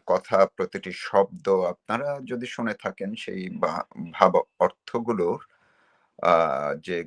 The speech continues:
গভীরতা কত, সেটিও আশা করি আপনারা অনেকেই বুঝতে চেষ্টা করেছেন অন্তত পক্ষে। তিনি খুব, আহ, কাটা কাটা কিছু স-, আহ, বাক্য বলেছেন, আবার কিছু বাক্য একটু লম্বাও করেছেন। কিন্তু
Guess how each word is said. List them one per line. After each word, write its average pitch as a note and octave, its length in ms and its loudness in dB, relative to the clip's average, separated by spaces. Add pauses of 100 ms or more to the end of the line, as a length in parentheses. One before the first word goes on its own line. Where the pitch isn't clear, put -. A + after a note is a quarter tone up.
গভীরতা B2 540 0
কত, A#2+ 220 2
সেটিও G#2 540 2 (200)
আশা F#2+ 240 -4
করি F#2 260 -2
আপনারা F2 580 -4 (140)
অনেকেই A#2 420 2
বুঝতে F#2+ 640 0 (300)
চেষ্টা - 320 2
করেছেন E2 400 -6
অন্তত - 320 -10
পক্ষে। - 400 -6 (920)
তিনি B2+ 340 4
খুব, - 200 2 (120)
আহ, G#2 240 10
কাটা A2+ 260 6
কাটা C3 220 -2
কিছু D3 320 -12
স-, - 160 -14
আহ, A#2+ 340 -2
বাক্য A#2+ 400 2
বলেছেন, C3 480 -4 (160)
আবার A2+ 320 0
কিছু A2 320 -16
বাক্য G2 720 0 (280)
একটু G2 220 -12
লম্বাও G2+ 480 4
করেছেন। - 480 -12 (920)
কিন্তু A#2 420 -8